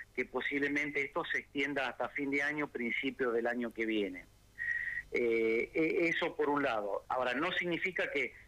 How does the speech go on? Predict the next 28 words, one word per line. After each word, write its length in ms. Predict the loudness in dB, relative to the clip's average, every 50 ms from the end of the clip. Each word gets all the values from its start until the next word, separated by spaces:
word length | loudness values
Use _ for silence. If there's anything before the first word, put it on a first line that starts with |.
| -16 -6
las 220 | -2 -2 -2 0 -2
facturas 420 | -4 -4 -2 0 0 0 0 0 -2 -4 -4 -4 -2 0
sigan 320 | 0 2 2 2 0 0 0 0
llegando. 580 | 0 2 0 0 0 0 0 0 0 -2 -2 -4
En 180 | -4 -2 -2
algún 260 | -2 -2 0 0 0
momento 640 | 2 2 2 2 0 0 0 0 0 0 0 0 -2 -6 -14 -14 -6 -2
va 60 | -2 0
a 40 |
haber 240 | 0 2 0 0 -2
que 140 | -2 -4 -4
pagarlas. 680 | -2 -2 0 0 0 0 0 0 -2 -2 -2 -2 -4 -6 -12 -20 -20 _ -20 -20 -14 -14 -12 -12 -14 -12 -6 -2
Eh, 360 | 0 2 2 4 4 2 2 0
nosotros 440 | 0 0 0 0 0 0 0 0 2
estamos 420 | 0 0 0 -2 -2 0 0 0 0
en 100 | 0 0
tratativas 640 | -2 -2 -2 -2 -4 -6 -4 -6 -4 -2 -2 -2 -2
con 180 | -2 -2 -2 0
el 80 | 0
gobierno 480 | 0 0 0 0 0 0 0 0 0 0
provincial 720 | 0 0 2 2 2 2 0 0 0 0 0 0 -2 -4
y 40 | -6
el 80 | -4 -2
gobierno 400 | -2 0 0 0 0 -2 -2 -2
provincial 500 | -2 -2 0 0 0 0 0 0 2 2
le 60 | 0
está 200 | 0 0 -2 -2
trasladando 720 | -2 -2 -2 0 0 0 2 2 0 0 0 -2 -2 -4